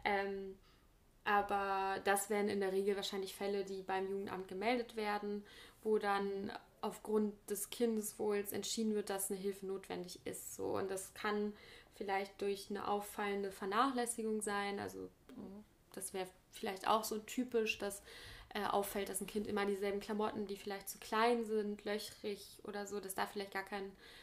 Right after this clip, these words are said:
Speaker 1: dass
Speaker 2: Mhm.
Speaker 1: auffällig ist, dass da kein Bewusstsein für zu Hause herrscht, dass sowas es ist, dass es dann beim Jugendamt gemeldet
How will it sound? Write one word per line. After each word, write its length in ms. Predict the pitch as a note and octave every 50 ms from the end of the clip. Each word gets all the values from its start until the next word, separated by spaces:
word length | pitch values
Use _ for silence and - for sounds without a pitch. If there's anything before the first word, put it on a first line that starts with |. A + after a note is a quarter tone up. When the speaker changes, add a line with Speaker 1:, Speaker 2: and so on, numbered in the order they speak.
| - - -
Speaker 1:
dass 100 | - G#3+
Speaker 2:
Mhm. 60 | -
Speaker 1:
auffällig 360 | G3 A#3+ - - A#3 A3 A3
ist, 160 | A#3 A3+ -
dass 120 | A3+ A3 -
da 60 | G#3+
kein 220 | G3+ - G#3 G#3
Bewusstsein 720 | G3 F#3+ F#3+ A3+ B3+ B3 - - - - A#3 A3 A3 A3 A3+
für 240 | A3 - B3 A#3 A3+
zu 180 | - - G#3
Hause 240 | G3+ G#3+ G#3 G3+ G#3
herrscht, 340 | G3+ G3+ G#3 G3+ G#3 G#3 -
dass 120 | B3 - -
sowas 300 | G#3 G3+ G#3 G3+ G3+ -
es 140 | G3+ -
ist, 260 | - - G3+ - - -
dass 160 | G3+ G3 -
es 120 | F#3+ -
dann 180 | - G3+ G3 F#3+
beim 140 | F#3+ F#3 G3
Jugendamt 380 | G3+ G3+ G#3 - - G3 G3+ G3+
gemeldet 360 | F#3+ G3+ G#3+ A#3 A#3+ A#3